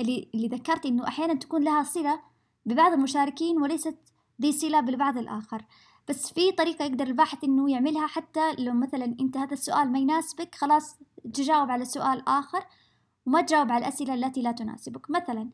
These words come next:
لو نفترض إنه الباحث كاتب هذا السؤال لطلاب التمريض مثلًا، "Have you completed a clinical rotation in hospital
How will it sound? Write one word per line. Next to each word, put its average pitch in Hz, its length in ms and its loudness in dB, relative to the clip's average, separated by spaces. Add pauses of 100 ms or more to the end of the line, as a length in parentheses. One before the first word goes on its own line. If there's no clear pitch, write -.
(380)
لو 285 100 0
نفترض 320 420 -2
إنه 269 200 4
الباحث 277 380 0
كاتب 269 280 -2
هذا 262 160 -2
السؤال 285 480 -4 (640)
لطلاب 285 360 4
التمريض 220 540 -4
مثلًا، 285 360 -6 (280)
"Have 349 220 6
you 349 180 2
completed 294 720 -2 (120)
a 240 40 0
clinical 277 480 -2
rotation 262 480 -4
in 233 160 -2
hospital 254 480 -4